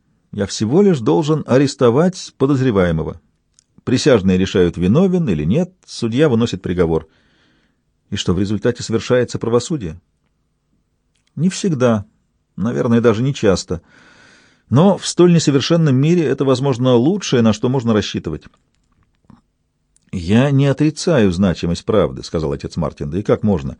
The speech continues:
Я просто говорю, что поиски правды могут быть опасны» как опасна может быть сама правда. Вот ты предлагаешь исследовать папирус и установить истину с помощью радиоуглеродного метода.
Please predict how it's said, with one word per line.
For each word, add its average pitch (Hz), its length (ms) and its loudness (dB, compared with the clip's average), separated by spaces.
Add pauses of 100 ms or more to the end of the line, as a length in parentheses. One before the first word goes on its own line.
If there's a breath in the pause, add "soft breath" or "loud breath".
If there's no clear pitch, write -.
(800 loud breath)
Я 113 200 0
просто 127 280 0
говорю, 123 280 2
что 123 180 -2
поиски 185 540 2
правды 110 440 0
могут 120 280 0
быть 123 240 -4
опасны» 135 760 -2 (640)
как 110 260 -4
опасна 135 580 0
может 127 280 -2
быть 135 180 -2
сама 151 320 0
правда. 78 480 -4 (880)
Вот 170 200 -2
ты 180 80 2
предлагаешь 147 720 2
исследовать 143 640 0
папирус 151 640 0
и 123 80 2
установить 123 480 0
истину 117 320 0
с 107 40 -2
помощью 117 520 0
радиоуглеродного 110 960 2
метода. 87 480 0